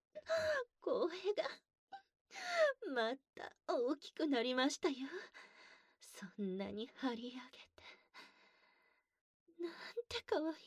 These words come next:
いの。可愛い私の坊や。ああ、なんて可愛いの。不安なのね。私の腕を掴むなんて。大丈夫ですよ。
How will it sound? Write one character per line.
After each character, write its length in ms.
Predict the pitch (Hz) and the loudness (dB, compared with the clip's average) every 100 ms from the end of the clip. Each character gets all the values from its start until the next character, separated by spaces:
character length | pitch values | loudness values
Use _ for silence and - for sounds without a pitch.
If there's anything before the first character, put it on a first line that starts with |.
| 349 | -8
い 40 | 330 | -8
の。 60 | - - - - - - - - - - - - _ | -16 -20 -20 -20 -20 -14 -12 -10 -8 -8 -10 -14 _
可 120 | - - | -4 -2
愛 500 | 214 233 233 262 277 | -2 -4 -8 -8 -8
い 120 | - - | -10 -8
私 720 | 277 - 294 - - - 392 | -8 -8 -16 -16 -12 -4 0
の 180 | 339 330 | 2 2
坊 120 | 302 | 2
や。 60 | 302 - 415 - - - - - - - - _ _ _ _ _ - - - _ 370 | 0 -2 -4 -6 -14 -12 -14 -16 -18 -18 -18 _ _ _ _ _ -20 -20 -20 _ 6
あ 0 | |
あ、 40 | |
な 1080 | 370 277 262 196 320 131 - 523 523 508 392 | 8 8 6 2 2 0 0 2 6 8 8
ん 20 | 381 453 - | 6 -2 -12
て 120 | - | -14
可 120 | - 453 | 2 2
愛 200 | 415 494 | 2 -8
い 140 | 508 | -8
の。 80 | 453 - - - - 807 698 679 605 - - - 427 | -8 -8 -14 -6 2 4 4 4 2 0 -8 6 8
不 60 | 277 | 10
安 180 | 277 294 | 8 4
な 120 | 302 | 2
の 140 | 330 | 2
ね。 160 | 277 277 - - - - - | 0 -4 -6 -8 -10 -10 -8
私 420 | 294 269 - 359 | -4 -4 -2 0
の 160 | 294 302 | 2 6
腕 180 | 320 302 | 6 6
を 40 | |
掴 420 | - - - 370 | 2 4 8 8
む 120 | 427 | 8
な 120 | 302 - | 4 2
ん 80 | |
て。 120 | - - - - - - - - - - - - | -6 -20 -20 -12 -10 -10 -12 -14 -16 -16 -10 4
大 300 | 214 208 240 | 6 8 6
丈 140 | 233 262 | 0 -6
夫 100 | 262 | -4
で 120 | 240 | -4
す 140 | |
よ。 60 | - | -6